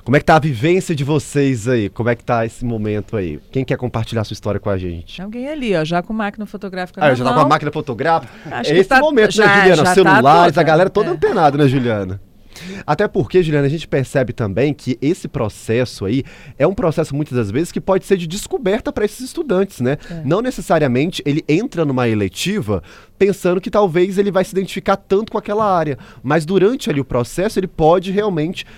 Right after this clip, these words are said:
Speaker 1: ter esse processo de transformação ali,
Speaker 2: É.
Speaker 1: né? De descoberta.
Speaker 2: É, lembrem-se quando a gente entrou na faculdade, que é tão, é um vasto mundo, né? Que você, "Ah, eu vou amar fazer letras, pedagogia ou comunicação, seja,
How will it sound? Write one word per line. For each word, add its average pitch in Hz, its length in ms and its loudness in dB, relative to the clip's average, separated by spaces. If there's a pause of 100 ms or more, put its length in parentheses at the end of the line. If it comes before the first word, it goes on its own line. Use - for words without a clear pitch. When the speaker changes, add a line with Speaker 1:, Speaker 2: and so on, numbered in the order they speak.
(140)
Speaker 1:
ter 170 100 2
esse 185 180 0
processo 175 300 -4
de 160 100 -6
transformação 247 800 -6
ali, 247 160 -2
Speaker 2:
É. 156 140 0
Speaker 1:
né? 165 100 -6
De - 100 -14
descoberta. 127 640 -8 (160)
Speaker 2:
É, 202 300 0
lembrem-se 277 560 -4
quando 233 240 -2
a 220 80 -2
gente 202 300 -4
entrou 254 480 0
na 269 120 -2
faculdade, 170 920 -6
que 185 400 -6 (600)
é 180 100 -4
tão, 247 640 -6
é 208 60 0
um 226 100 -2
vasto 190 560 -2
mundo, 156 460 -8
né? 185 240 -8 (580)
Que 180 100 -8
você, 196 440 -2 (200)
"Ah, 226 200 2
eu 214 100 4
vou 190 180 -2
amar 220 720 0
fazer 185 480 -4
letras, 170 540 -4
pedagogia 165 960 -2 (340)
ou 185 240 -4
comunicação, 170 880 -2
seja, 156 460 -4